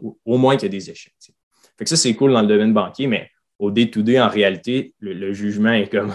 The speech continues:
<laughs> autre. On est d'accord, là ? Euh, tout ça pour dire que le, le, le, l'investissement, les fonds négociés en bourse puis le marché boursier, basé sur les nouvelles qu'on, qu'on est en train de vivre en ce moment, qu'ils soient bonnes ou mauvaises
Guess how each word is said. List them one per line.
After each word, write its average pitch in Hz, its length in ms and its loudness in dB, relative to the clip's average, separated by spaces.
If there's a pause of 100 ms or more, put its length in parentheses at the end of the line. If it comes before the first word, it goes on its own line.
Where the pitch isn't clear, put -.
<laughs> - 80 -20
autre. 98 320 -4
On 101 120 -10
est 98 80 -4
d'accord, 101 380 -2
là ? 127 120 -10 (580)
Euh, 104 360 2 (380)
tout 147 100 -6
ça 202 160 4
pour 117 200 2
dire 120 260 0
que - 280 0 (1500)
le, 104 220 2
le, 98 160 -6
le, 104 160 -10 (120)
l'investissement, 117 800 0 (380)
les 104 160 -8
fonds 127 160 -4
négociés 110 380 0
en 104 100 -2
bourse 110 260 -2
puis 95 120 -16
le 92 60 -14
marché 95 260 -8
boursier, 98 520 -6 (480)
basé 104 440 0
sur 101 400 -2 (520)
les 110 160 0
nouvelles 110 420 2
qu'on, 95 160 -8
qu'on 98 260 -12
est 95 140 -10
en 95 80 -12
train 95 200 -12
de 92 80 -12
vivre 98 260 -10
en 101 160 -8
ce - 140 -10
moment, 92 260 -14 (400)
qu'ils - 120 -12
soient 104 220 0
bonnes 117 280 4
ou 117 40 4
mauvaises 104 640 2